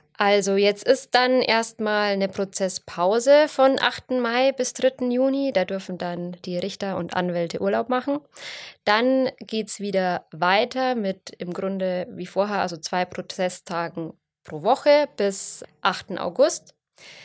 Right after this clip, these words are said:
Dann ist Sommerpause und, ähm, ja, so wie es momentan aussieht, wird's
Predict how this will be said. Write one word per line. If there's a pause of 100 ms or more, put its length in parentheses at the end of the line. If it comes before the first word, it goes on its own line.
(240)
Dann
ist
Sommerpause (640)
und,
ähm,
ja,
so
wie
es
momentan
aussieht,
wird's